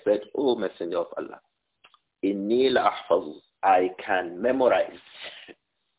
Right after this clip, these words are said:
The next word, it says,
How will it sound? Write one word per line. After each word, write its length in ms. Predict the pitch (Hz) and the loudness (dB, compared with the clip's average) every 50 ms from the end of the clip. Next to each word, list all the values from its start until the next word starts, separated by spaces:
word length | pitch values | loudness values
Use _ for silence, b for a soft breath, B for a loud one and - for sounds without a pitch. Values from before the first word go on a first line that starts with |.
| _ _ _ _ _ _ _ _ _ _ _ _ _ _ _ _ _ _ _ _ _ _ _ _ _ | _ _ _ _ _ _ _ _ _ _ _ _ _ _ _ _ _ _ _ _ _ _ _ _ _
The 80 | 92 90 | -4 -2
next 340 | 98 113 143 156 156 - - - - _ - - | 0 2 0 0 0 -4 -14 -18 -20 _ -14 -6
word, 420 | - 95 110 117 107 101 - - - - | 0 4 6 6 6 6 4 0 -8 -10
it 120 | - 92 - _ _ | -10 -10 -10 _ _
says, 240 | - 131 143 139 | 0 0 0 0